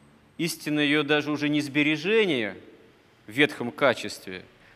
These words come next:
а истинное изменение ее, истинное такое пересоздание. И Господь указывает на грядущий суд, что когда придет Сын Человеческий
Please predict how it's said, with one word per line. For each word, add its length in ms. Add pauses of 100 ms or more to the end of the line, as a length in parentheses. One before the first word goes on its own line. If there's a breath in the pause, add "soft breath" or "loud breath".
(320 soft breath)
а 360
истинное 640 (100)
изменение 840
ее, 320 (1080)
истинное 440
такое 380 (380)
пересоздание. 1120 (1120)
И 340
Господь 420
указывает 640
на 80
грядущий 600
суд, 380
что 160
когда 220
придет 420
Сын 240
Человеческий 960